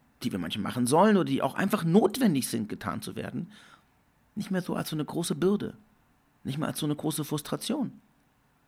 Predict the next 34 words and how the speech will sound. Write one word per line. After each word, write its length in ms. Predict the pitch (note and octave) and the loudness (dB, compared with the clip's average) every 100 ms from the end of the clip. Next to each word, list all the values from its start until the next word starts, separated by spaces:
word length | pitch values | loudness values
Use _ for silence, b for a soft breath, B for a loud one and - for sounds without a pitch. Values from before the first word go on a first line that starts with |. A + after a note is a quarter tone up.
| _ _ _ | _ _ _
Denn 100 | C#3+ | -4
ich 120 | - - | -2 -4
betrachte 400 | E3+ F3 D3 D#3 | 0 0 2 0
nicht 180 | G3+ G#3+ | 2 2
mehr 140 | F3+ | 4
das, 200 | B2+ - | 2 2
den 200 | B2+ A#2+ | 4 6
Mangel, 320 | C3+ F#3+ D3 | 6 8 6
dass 140 | A2 A#2+ | 4 0
ich 120 | A2 | -2
jetzt 160 | G#2+ | -4
jeden 220 | G#2 C#3+ C3 | 0 0 0
Tag 160 | C3 | -2
im 80 | A#2 | -2
Büro 260 | A2 A#2+ D#3 | -2 0 0
sitze 320 | C3 - B2 B B | 0 -2 -4 B B
und 120 | - A#2+ | -4 -2
dass 80 | |
die 140 | - - | 0 0
Arbeit 260 | B2+ B2+ | 2 2
so 80 | D3+ | 2
monoton 560 | D#3+ D#3 D3+ - D#3+ D#3 | 4 6 6 4 4 6
und 120 | C3 | 4
triste 340 | - G3 - | 6 6 4
ist, 200 | - C#3+ B B B - | 0 -2 B B B 0
sondern 440 | F3+ B3 G#3 A#3 D4+ - _ _ _ _ _ _ _ _ _ | 6 8 6 4 -2 -10 _ _ _ _ _ _ _ _ _
ich 140 | D3 - | -6 0
kann 160 | F3+ | 2
mir 80 | E3+ | 4
immer 280 | - A3+ A#3+ | 6 6 6
das 260 | G#3 G#3 | 4 4
vor 220 | - - A2+ | 2 -2 0
Augen 260 | C3+ B2+ | 0 0
halten, 420 | A#2+ - - E3 | -4 -4 -6 -8